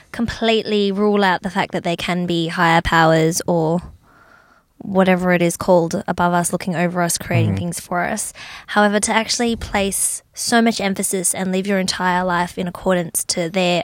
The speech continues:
Speaker 1: apparent rules and regulations, I think is crazy.
Speaker 2: But if you, if your only goal is to get the cathedral,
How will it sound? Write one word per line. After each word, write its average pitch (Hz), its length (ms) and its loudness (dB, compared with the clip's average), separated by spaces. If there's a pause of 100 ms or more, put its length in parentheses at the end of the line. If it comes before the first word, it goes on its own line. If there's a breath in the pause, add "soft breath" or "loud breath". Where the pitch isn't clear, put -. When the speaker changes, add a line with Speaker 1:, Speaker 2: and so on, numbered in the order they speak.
(120)
Speaker 1:
apparent 180 400 -2
rules 170 320 -4
and 180 100 -4
regulations, 180 800 -8 (400 loud breath)
I 196 100 2
think 190 440 -4
is 170 500 -8 (560)
crazy. 175 480 -4
Speaker 2:
But - 240 2
if 127 200 2
you, - 100 2
if - 220 -12
your 131 180 -2
only 113 280 0
goal 101 320 0
is 113 200 -10
to - 100 -10
get - 220 -8
the 131 80 -12
cathedral, - 640 -2